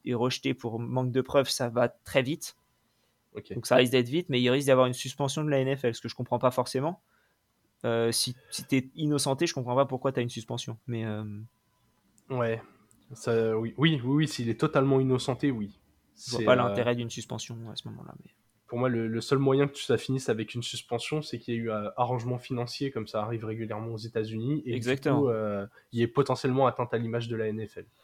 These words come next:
Speaker 1: Sauf que lui, il voulait absolument pas ça. Il voulait pas de, d'a-, d'accord
Speaker 2: Ouais.
Speaker 1: financier de quelque manière que ce soit.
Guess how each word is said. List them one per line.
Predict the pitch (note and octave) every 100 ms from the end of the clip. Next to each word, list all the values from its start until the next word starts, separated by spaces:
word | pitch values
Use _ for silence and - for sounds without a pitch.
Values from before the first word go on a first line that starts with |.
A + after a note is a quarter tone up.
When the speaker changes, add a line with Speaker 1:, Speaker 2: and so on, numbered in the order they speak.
| _ _
Speaker 1:
Sauf | - C3
que | B2
lui, | D#3
il | C#3+
voulait | B2
absolument | B2+ - D3 C3 A#2+
pas | C#3
ça. | D#3 C3+
Il |
voulait | A2 A#2
pas | A#2 B2+
de, | A#2 A2
d'a-, | A2+ A#2
d'accord | A2+ A#2 A#2
Speaker 2:
Ouais. | A#2+
Speaker 1:
financier | A2+ A2+ C#3
de | B2 A2+
quelque | A#2 A2 B2
manière | A#2 A2+
que | -
ce | -
soit. | -